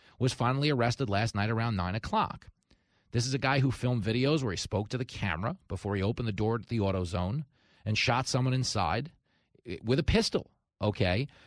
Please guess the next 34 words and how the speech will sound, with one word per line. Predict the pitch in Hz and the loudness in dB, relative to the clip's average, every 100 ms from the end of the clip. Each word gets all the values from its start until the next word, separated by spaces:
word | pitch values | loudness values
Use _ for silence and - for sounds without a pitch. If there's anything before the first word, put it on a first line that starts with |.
| - | -2
But | 127 | 2
understand | 170 180 - 196 202 156 | 4 2 2 2 4 4
this | 147 | 2
gets | - 151 | 2 -2
crazier. | - - 196 220 117 82 - _ _ _ _ _ _ _ _ _ _ | -2 -2 2 2 0 -4 -10 _ _ _ _ _ _ _ _ _ _
Okay, | 113 - 135 | -2 4 4
in | 127 | 4
February | 120 185 233 214 175 | 2 4 6 6 4
twenty | - 170 | 2 0
twenty, | - - 196 139 117 110 - | 0 0 2 2 0 -4 -6
this | - 139 | -4 0
guy | 170 | 2
was | 170 139 | 2 2
seventeen. | 175 175 165 - 185 147 | 2 2 0 0 2 2
He | |
was | 123 | 0
charged | - - 151 151 | 0 2 2 2
with | 156 | 0
an | 143 | 0
adult | 113 135 151 131 - | 0 2 2 2 -2
with | 110 | -4
attempted | - - 156 156 | -2 -2 0 -2
first-degree | - 135 120 113 123 | 0 0 0 -2 0
murder, | 120 160 156 - _ _ _ _ | 2 2 2 -2 _ _ _ _
aggravated | - 131 160 160 160 156 | 0 0 2 0 0 -2
assault, | - - 104 104 - | -4 0 2 2 -2
using | 117 139 131 | -2 0 0
a | |
firearm | - - 165 214 208 101 85 110 | -4 -2 2 4 4 4 2 -2
to | 120 | -4
commit | 123 143 | -2 -2
a | |
dangerous | 123 127 131 113 - | -2 -2 -2 -4 -6
felony, | - 170 156 92 104 | -2 0 2 0 -2